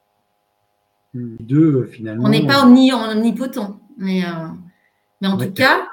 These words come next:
Speaker 2: elle, elle, elle, mais, mais en tout cas, l'idée est de répondre aux besoins clients
Speaker 1: Hmm.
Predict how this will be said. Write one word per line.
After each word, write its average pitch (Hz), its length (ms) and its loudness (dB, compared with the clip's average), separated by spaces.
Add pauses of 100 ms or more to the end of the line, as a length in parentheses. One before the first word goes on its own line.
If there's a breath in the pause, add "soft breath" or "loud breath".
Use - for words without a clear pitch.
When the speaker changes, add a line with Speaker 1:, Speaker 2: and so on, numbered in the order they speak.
Speaker 2:
elle, 190 220 -4
elle, 208 240 -4
elle, 214 560 -4
mais, 220 200 -8
mais 214 100 -4
en 208 100 -6
tout - 120 -12
cas, 285 220 -4
l'idée 247 420 -4
est 202 60 -6
de 180 100 -4
répondre 240 580 -4
aux 240 60 -6
besoins 196 260 -6
clients 190 340 -12 (680)
Speaker 1:
Hmm. 107 140 -18